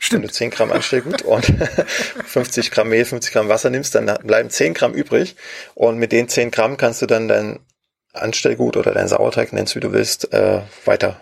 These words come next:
Speaker 2: auffrischen, füttern. Ist immer ein Kreislauf. Das Ganze hat viel auch mit unserem menschlichen Leben zu tun. Das führt aber zu weit jetzt. Solange du einen kleinen Rest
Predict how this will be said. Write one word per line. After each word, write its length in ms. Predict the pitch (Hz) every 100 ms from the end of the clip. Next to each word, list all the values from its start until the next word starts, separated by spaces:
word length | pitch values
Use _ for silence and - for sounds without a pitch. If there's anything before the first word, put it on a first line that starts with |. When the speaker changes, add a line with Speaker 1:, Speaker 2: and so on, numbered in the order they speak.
| _
Speaker 2:
auffrischen, 1120 | - - - - - - - - 104 - 95
füttern. 420 | - - 92 104 - _ _
Ist 260 | - - -
immer 160 | 117
ein 60 | 123
Kreislauf. 560 | 123 101 - - - - _ _ -
Das 180 | - -
Ganze 420 | - 110 - - _ _ _ -
hat 180 | - 117
viel 320 | - 147 147 -
auch 160 | 127 127
mit 140 | 117
unserem 220 | 120 110
menschlichen 400 | 107 117 117 104
Leben 240 | 104 117 131
zu 120 | -
tun. 280 | - 139 131 - - - -
Das 120 | -
führt 180 | - 101
aber 140 | 107
zu 160 | - -
weit 220 | - -
jetzt. 260 | 113 - - - - -
Solange 300 | - 110 131
du 80 | 147
einen 180 | - 120
kleinen 260 | 120 147 156
Rest 420 | 139 - -